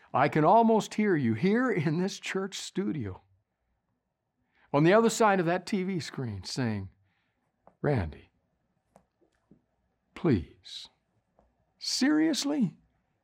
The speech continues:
Just drive around your town. You know what you'll see. You'll see on every hand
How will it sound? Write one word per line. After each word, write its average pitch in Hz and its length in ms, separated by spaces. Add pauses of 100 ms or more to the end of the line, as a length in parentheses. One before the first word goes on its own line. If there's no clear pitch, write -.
(840)
Just - 220
drive 220 400
around 226 260
your 233 140
town. 208 600 (1300)
You 262 80
know 247 120
what 147 240
you'll 123 120
see. 220 480 (1400)
You'll 208 180
see 208 220
on 185 180
every 233 280
hand 185 280